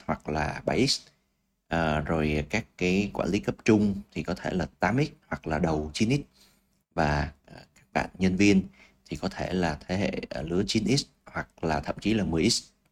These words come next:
Bây giờ cũng bắt đầu tham gia vô lực lượng lao động rồi. Thì cái vấn đề nằm ở chỗ rằng là các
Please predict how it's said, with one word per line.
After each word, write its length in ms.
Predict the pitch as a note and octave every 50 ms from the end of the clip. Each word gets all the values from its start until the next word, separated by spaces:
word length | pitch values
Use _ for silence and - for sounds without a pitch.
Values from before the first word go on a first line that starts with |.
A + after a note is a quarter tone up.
| _ _ _ _ -
Bây 100 | F#3+ F#3+
giờ 140 | F2+ D#2 D2
cũng 220 | - - - F#2
bắt 120 | G2 C3+
đầu 120 | A#2+ E2+ D#2
tham 180 | - - E2+
gia 240 | E2+ F2+ F2 E2 E2
vô 160 | E2 F2 E2
lực 140 | E2 D#2 D2
lượng 140 | D#2+ D#2+ -
lao 80 | E2+ E2
động 140 | C#2+ A#1+ -
rồi. 120 | - D2 D2 - _ _ _ _ _ _ _ _ _ _ _ _ _ _ _ _ _ _ _ _ _ _ _
Thì 160 | - - F#2 D#2+
cái 220 | - - G#2+ A2+
vấn 220 | A#2+ B2 B2 D3+
đề 160 | C#3+ A#2 G2+ F2+
nằm 160 | F2 E2 D#2
ở 80 | E2 -
chỗ 220 | - - - - G#2
rằng 220 | A2+ G#2+ F2 D#2+
là 280 | D#2+ D#2 D#2 D2+ D2+ D2
các 180 | - A2 B2 -